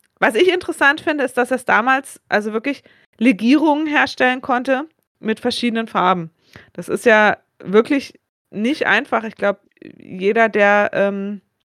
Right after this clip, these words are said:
sich so ein bisschen auch so beim, beim Cosplay basteln und so auskennt, der weiß, wie schwierig das ist, dass bestimmte Dinge so und so aussehen. Und, ähm, äh, Legierungen oder auch Mischungen, wenn man nicht lackieren will, äh, herzustellen, ist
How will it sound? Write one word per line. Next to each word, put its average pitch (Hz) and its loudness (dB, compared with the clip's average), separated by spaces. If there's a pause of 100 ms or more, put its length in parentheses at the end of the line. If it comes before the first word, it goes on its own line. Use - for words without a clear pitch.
(600)
sich - -6
so 208 -2
ein 202 -2
bisschen 214 0 (440)
auch 190 0
so 220 -2
beim, 185 2
beim 180 0
Cosplay 247 2
basteln 214 0
und 214 -6
so 202 0
auskennt, 208 2
der 196 2
weiß, 196 2
wie 240 0
schwierig 247 -4
das 262 -4
ist, - -6
dass 226 -2
bestimmte 233 -6
Dinge 226 -2
so 226 -2
und 226 -2
so 214 2
aussehen. 226 2 (540)
Und, 214 -4
ähm, 214 0 (580)
äh, 208 4
Legierungen 214 4
oder 190 2
auch 190 0
Mischungen, 226 -2
wenn 202 4
man 202 0
nicht 208 -6
lackieren 214 0
will, 226 4 (540)
äh, 202 6
herzustellen, 226 2
ist - -14